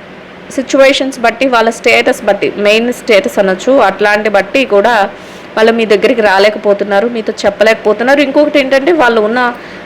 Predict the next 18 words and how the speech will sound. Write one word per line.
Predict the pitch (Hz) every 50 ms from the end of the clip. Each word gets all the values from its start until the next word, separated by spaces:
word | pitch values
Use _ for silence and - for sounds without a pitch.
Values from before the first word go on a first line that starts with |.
| - -
పొజిషన్ | 262 269 285 285 302 302 294 311 285 269 247
కూడా | - 220 226 247
అట్లాంటిది | 233 226 - 226 214 214 214 220 226 220
అనేది | 214 208 208 202 202 202 247
యూనివర్స్ | 262 226 202 202 202 202 202 -
చెప్తుందండి. | 226 - - 180 180 175 175 165 175 190
ఇంకా | 202 214 214 233 233 220
ఎలా | 208 202 214
ఉందంటే, | 220 214 214 208 208 202 214 277 349 349 - - - - - - - - - -
ఆ, | 208 208 202 202 202 202 202 202 196 - - - - - - - - -
మీరు | 240 240 269 294 330 349
కోరుకుంటున్నారు | - 302 269 277 277 277 - 269 269 277 254 262 269 262 240
ఏదైతే | 214 214 220 226 240 240 233 247
ఉందో | 226 208 202 202 220 269 320
ఫైనాన్షియల్‌గా, | 330 - 254 240 240 233 247 311 - - 302 233 185 196 - - - - - -
ఫైనాన్షియల్‌గా | 220 214 214 226 233 247 277 - 247 233 220 220
కూడా | 208 214 214 208 202 240
సెక్యూర్డ్‌గా, | 285 - 254 240 240 - 262 269 262 240 196 185 165